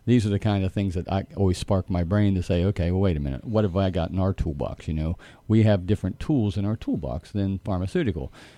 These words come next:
Pharmaceutical has its place to some degrees, but in crisis intervention, I always try to say, "Hey, let's come back here and look at what can we do," like you said earlier, Nikki, functionally.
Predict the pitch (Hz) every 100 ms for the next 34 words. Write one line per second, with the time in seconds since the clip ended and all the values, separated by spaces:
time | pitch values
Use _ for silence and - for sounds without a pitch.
0 | - 135 113 - 117 120 107 92 90 -
1 | - 87 - - 90 87 78 80 101 143
2 | - - - 101 98 98 104 92 92 98
3 | 90 82 123 139 62 69 - 95 104 95
4 | - 90 82 - 82 95 95 85 90 -
5 | 90 90 87 - 120 95 92 95 104 -
6 | 95 87 - - - - 113 - 107 98
7 | 95 98 92 - _ - 90 107 107 95
8 | 98 101 95 87 85 87 82 - _ -
9 | - 113 107 - 67 52 -